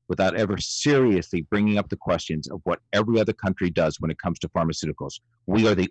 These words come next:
only country on the planet, the only one that allows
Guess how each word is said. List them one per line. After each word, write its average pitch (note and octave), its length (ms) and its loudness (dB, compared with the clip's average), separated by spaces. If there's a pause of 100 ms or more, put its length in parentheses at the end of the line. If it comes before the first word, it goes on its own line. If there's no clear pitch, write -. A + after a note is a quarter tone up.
only B2+ 360 4
country A2 520 0
on F2+ 120 2
the E2+ 80 0 (100)
planet, F#2+ 520 -2 (420)
the - 200 -4
only B2 360 4
one D#2+ 340 2 (340)
that F#2+ 140 4
allows G2+ 680 4